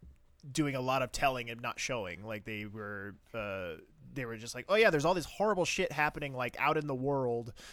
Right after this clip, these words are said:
that we're not gonna be able to show you because we don't have money for, like, on-location shots yet." Um, yeah, I, like, I would say, uh, my, my, my standouts this episode for sure go to Lizzie,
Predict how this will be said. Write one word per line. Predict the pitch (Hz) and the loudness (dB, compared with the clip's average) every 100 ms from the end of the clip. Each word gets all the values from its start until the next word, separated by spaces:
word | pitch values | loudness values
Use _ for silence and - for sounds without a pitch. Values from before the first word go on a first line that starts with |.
| - | -4
that | 139 | 0
we're | 127 127 | 0 4
not | 135 131 | 4 4
gonna | 139 | 0
be | 127 | 0
able | 131 123 | -2 -2
to | 113 | -2
show | - 127 | 0 0
you | 113 110 | -2 -4
because | 110 117 110 | -6 -8 -8
we | |
don't | 117 | -4
have | 117 113 | -4 -6
money | 117 117 110 | -8 -8 -8
for, | - 110 | -8 -6
like, | 104 - | -6 -6
on-location | 113 117 113 110 117 113 113 | -4 -4 -4 -6 -6 -6 -8
shots | 107 113 113 - | -8 -8 -8 -10
yet." | 98 104 - - - - - - | -12 -12 -14 -20 -20 -20 -20 -8
Um, | 110 104 98 95 95 - - _ - _ _ - | -6 -4 -6 -10 -16 -20 -20 _ -20 _ _ -4
yeah, | 139 120 - | 0 0 2
I, | 180 165 - | 2 2 2
like, | 175 165 - | 2 4 6
I | 170 | 8
would | 170 - | 8 4
say, | 185 170 160 135 | 6 6 4 0
uh, | 135 135 123 117 113 - | 0 2 2 0 -4 -6
my, | 131 123 120 117 - - | -2 0 0 -2 -6 -8
my, | 123 107 107 - - - - - _ _ _ _ - - _ - | -6 -4 -4 -8 -18 -20 -20 -20 _ _ _ _ -20 -20 _ -12
my | 131 110 | -8 -6
standouts | - 170 170 170 175 | 0 2 4 2 0
this | 160 | 0
episode | 165 147 156 139 | -2 0 -2 -2
for | 131 | -4
sure | - 151 135 | -2 -2 0
go | 131 | 0
to | 120 | 0
Lizzie, | 123 147 151 151 | -2 -2 -2 -4